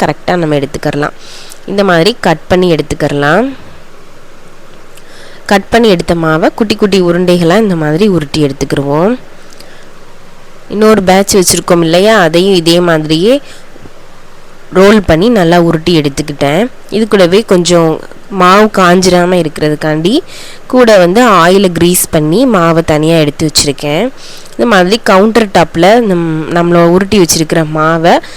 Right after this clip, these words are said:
அ, தேய்ச்சிட்டு இந்த மாதிரி ஒரு மெத்தட்ல செய்யுங்க.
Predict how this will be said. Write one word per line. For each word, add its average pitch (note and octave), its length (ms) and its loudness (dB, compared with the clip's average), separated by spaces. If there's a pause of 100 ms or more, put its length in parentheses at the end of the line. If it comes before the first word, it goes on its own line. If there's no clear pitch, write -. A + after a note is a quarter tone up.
(460)
அ, F#3 60 4 (480)
தேய்ச்சிட்டு F#3 440 2 (120)
இந்த G3+ 120 2 (100)
மாதிரி F3+ 180 4 (100)
ஒரு D#3+ 180 2
மெத்தட்ல E3+ 380 2 (140)
செய்யுங்க. D3 320 2